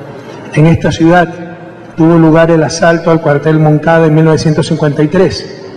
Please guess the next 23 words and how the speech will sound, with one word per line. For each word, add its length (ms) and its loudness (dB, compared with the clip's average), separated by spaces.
acción 400 0
fecunda 840 0
y 80 -2
fundadora 640 2
que 80 -2
dio 100 4
inicio 300 2
al 80 -2
proceso 400 -4
revolucionario 760 0
que 160 0
bajo 240 2
el 60 2
liderazgo 500 2
histórico 560 0
de 80 2
Fidel, 720 -2
junto 240 -2
a 60 -2
Camilo 640 2
y 80 -6
el 160 -2
Che, 340 -2